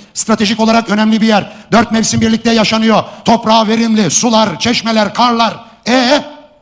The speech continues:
köylü milletin efendisidir. <laughs> Biz de tarlada çalışıyoruz. "Efendi," dedi bana, "çalış." Aradan diyoruz ki, "Efendiyim ya,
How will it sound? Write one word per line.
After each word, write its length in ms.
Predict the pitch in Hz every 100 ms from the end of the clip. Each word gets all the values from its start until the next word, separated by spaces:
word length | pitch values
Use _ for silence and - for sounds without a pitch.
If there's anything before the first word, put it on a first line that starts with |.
| _ -
köylü 220 | 190 170
milletin 340 | 170 160 156
efendisidir. 600 | 160 147 139 120 113 98 - -
<laughs> 120 | 135
Biz 120 | 151 143
de 60 |
tarlada 360 | 113 - 139 135
çalışıyoruz. 440 | 135 131 135 131 - _ 113
"Efendi," 300 | 120 120 131
dedi 160 | 110
bana, 160 | 95 87 - _
"çalış." 440 | - 127 110 - - - _ - - _ - - - -
Aradan 340 | 190 233 226
diyoruz 300 | 220 262 247
ki, 140 | - 107 - _ _ _ _ -
"Efendiyim 440 | 151 233 302 311
ya, 160 | 170